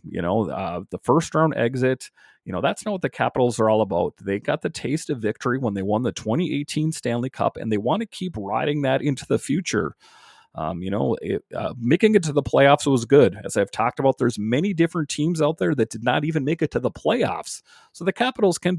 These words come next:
have that as a feather in their hat that they actually made it to the playoffs. But the ultimate goal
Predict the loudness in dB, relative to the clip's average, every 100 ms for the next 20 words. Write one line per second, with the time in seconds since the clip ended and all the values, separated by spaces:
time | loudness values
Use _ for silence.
0 | 2 2 4 4 4 2 0 0 4 4
1 | 2 -2 -2 -4 -2 -2 -2 -4 -4 -2
2 | 0 0 -2 -4 -8 -4 2 2 2 0
3 | -2 -2 -4 -4 -6 -2 -4 4 6 6
4 | 6 0